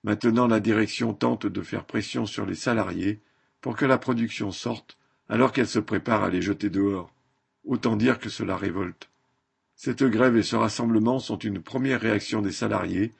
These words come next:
avec les soutiens qu'ils peuvent trouver dans les autres entreprises de la région,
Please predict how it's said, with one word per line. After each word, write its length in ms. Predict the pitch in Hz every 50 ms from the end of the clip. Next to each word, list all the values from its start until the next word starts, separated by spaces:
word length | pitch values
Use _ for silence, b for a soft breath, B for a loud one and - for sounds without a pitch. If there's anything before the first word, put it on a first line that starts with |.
| b b b b
avec 300 | 117 120 135 135 - -
les 100 | 127 117
soutiens 460 | - - 156 143 - - 139 127 110
qu'ils 220 | - 123 107 95
peuvent 280 | - - 107 95 - -
trouver 380 | - - 127 127 117 127 123
dans 140 | 107 98 95
les 220 | 95 98 90 85 123
autres 340 | 139 127 - 113 98 98
entreprises 500 | 107 101 - 113 110 - - 120 107 92
de 80 | 90 98
la 140 | 92 90 90
région, 440 | 92 92 90 80 87 92 98 110